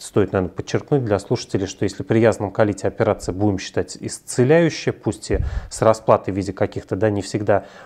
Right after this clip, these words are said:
уд-, удобных функциональных результатов, если не повезёт, то при болезни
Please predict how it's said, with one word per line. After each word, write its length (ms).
уд-, 260
удобных 640
функциональных 640
результатов, 520
если 180
не 180
повезёт, 520
то 120
при 140
болезни 180